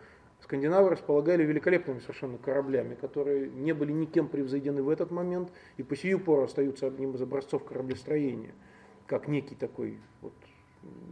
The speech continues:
стандартный и идеальный, э, вариант судна. Я берусь утверждать, что если современный человек там начнет строить там из углепластика, там из чего-то еще, да,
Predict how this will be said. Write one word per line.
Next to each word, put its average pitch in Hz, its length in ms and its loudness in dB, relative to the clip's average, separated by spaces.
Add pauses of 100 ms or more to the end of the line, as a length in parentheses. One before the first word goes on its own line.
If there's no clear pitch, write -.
(260)
стандартный 143 680 4
и 139 140 -4
идеальный, 147 560 4 (440)
э, 123 840 0
вариант 147 380 4
судна. 139 340 -2
Я 120 140 -2
берусь 135 440 0
утверждать, 135 680 0
что 143 160 -6
если 123 260 -6 (880)
современный 151 560 4
человек 131 260 0
там 117 140 -8
начнет 131 360 -6
строить 139 460 2
там 113 200 -14
из - 360 -18
углепластика, 131 680 2
там 117 260 -8
из - 60 -16
чего-то 131 380 -4
еще, 127 300 -8
да, 147 220 -4